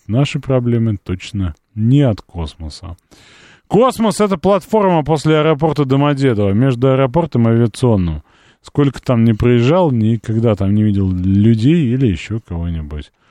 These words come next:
На Луну. За деньги — да, пишет восемьсот девяносто второй. Ноль тридцать шестой. Не хочу на Луну, мне и на Земле хорошо.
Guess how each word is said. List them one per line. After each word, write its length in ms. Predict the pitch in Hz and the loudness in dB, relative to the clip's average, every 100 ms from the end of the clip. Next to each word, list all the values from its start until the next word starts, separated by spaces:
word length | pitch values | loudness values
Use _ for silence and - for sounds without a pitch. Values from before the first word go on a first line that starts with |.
| _ _ _ - | _ _ _ -2
На 120 | 156 | 2
Луну. 520 | 185 208 196 170 82 _ _ _ _ | 2 2 2 0 -4 _ _ _ _
За 220 | 101 110 120 | -2 0 2
деньги — 420 | 139 165 139 135 | 2 2 2 0
да, 360 | 113 113 92 - _ _ _ _ | 2 0 0 -4 _ _ _ _
пишет 340 | 120 - 110 - | -4 -2 -4 -4
восемьсот 540 | - 87 - 107 - | -6 -6 -2 -4 -4
девяносто 800 | 104 98 151 120 98 - - 87 - | -4 0 2 2 -2 -6 -12 -12 -12
второй. 460 | - 92 82 73 - - - - | -8 -6 -6 -12 -16 -20 -20 -4
Ноль 180 | 175 208 | -2 0
тридцать 280 | 208 196 - | 0 0 -4
шестой. 260 | - 185 | -2 0
Не 100 | 143 | 2
хочу 320 | 139 175 156 | 2 0 2
на 160 | 202 165 | 2 2
Луну, 220 | 123 110 | 2 2
мне 200 | 101 127 | 2 2
и 20 | |
на 100 | 135 | 2
Земле 400 | 117 120 120 135 - _ | 2 2 2 0 -4 _
хорошо. 720 | - 98 85 76 - 80 71 | -10 -6 -6 -8 -12 -12 -12